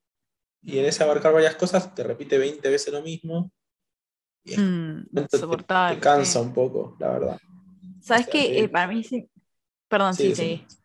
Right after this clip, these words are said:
Speaker 1: No,
Speaker 2: No,
Speaker 1: no,
Speaker 2: no, sí.
Speaker 1: era eso. <laughs>
Speaker 2: No, no, es que a mí me gustó ponerle que está buenísimo que ilustre chi-, bueno, las imágenes de Chicago son un punto a favor enorme porque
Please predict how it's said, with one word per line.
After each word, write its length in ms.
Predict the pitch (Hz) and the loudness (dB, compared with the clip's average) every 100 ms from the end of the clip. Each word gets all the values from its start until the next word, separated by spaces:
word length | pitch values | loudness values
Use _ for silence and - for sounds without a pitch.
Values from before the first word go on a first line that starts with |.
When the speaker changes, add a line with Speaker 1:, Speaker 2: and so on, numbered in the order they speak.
| _ _ _ _ | _ _ _ _
Speaker 1:
No, 140 | 208 214 | 0 6
Speaker 2:
No, 160 | 208 269 | 8 8
Speaker 1:
no, 60 | |
Speaker 2:
no, 40 | 262 | 6
sí. 380 | 208 185 170 - _ - | 2 -8 -10 -18 _ 2
Speaker 1:
era 200 | 135 113 | 4 4
eso. 200 | - - - - | 0 -10 -6 0
<laughs> 300 | 190 - _ _ _ - - | 0 -2 _ _ _ -20 0
Speaker 2:
No, 160 | 269 294 | 6 8
no, 100 | 285 | 8
es 80 | 262 | 6
que 240 | 262 175 76 | 4 2 2
a 80 | 185 | 0
mí 80 | 240 | 2
me 120 | 269 | 0
gustó 300 | 269 - 262 | -2 0 -2
ponerle 460 | 233 226 226 233 233 | 0 -2 -2 -4 -4
que 320 | 180 175 - - | -4 -4 -10 -20
está 220 | - - 254 | -20 2 4
buenísimo 420 | 262 254 254 220 | 4 2 0 -2
que 100 | 185 | 0
ilustre 380 | 196 202 214 202 | -2 0 -2 0
chi-, 180 | 196 185 | -2 0
bueno, 180 | 175 165 | 0 0
las 180 | 165 | -2
imágenes 320 | 208 262 330 202 | -2 -2 2 2
de 100 | 160 | 0
Chicago 680 | 170 151 165 214 208 156 | -2 2 6 6 6 2
son 320 | - 175 175 - | -2 -4 -4 -4
un 200 | 175 170 | -4 -2
punto 260 | 175 170 | -2 0
a 60 | 175 | 0
favor 420 | - 156 160 - | 2 4 4 2
enorme 480 | - 156 156 160 175 | -6 -2 -2 0 -2
porque 380 | 156 139 131 | -4 -8 -10